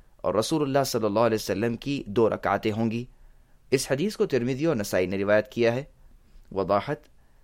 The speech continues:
خیال رہے کہ مغرب کے بارے میں کچھ وضاحت نہیں، چونکہ سفر میں مغرب کی نماز تین رکعت ہے،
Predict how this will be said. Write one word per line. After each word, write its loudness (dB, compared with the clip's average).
خیال 4
رہے 0
کہ 0
مغرب -2
کے 0
بارے 2
میں -2
کچھ -4
وضاحت -2
نہیں، -2
چونکہ 0
سفر -2
میں -2
مغرب 0
کی -4
نماز 0
تین -2
رکعت 0
ہے، -6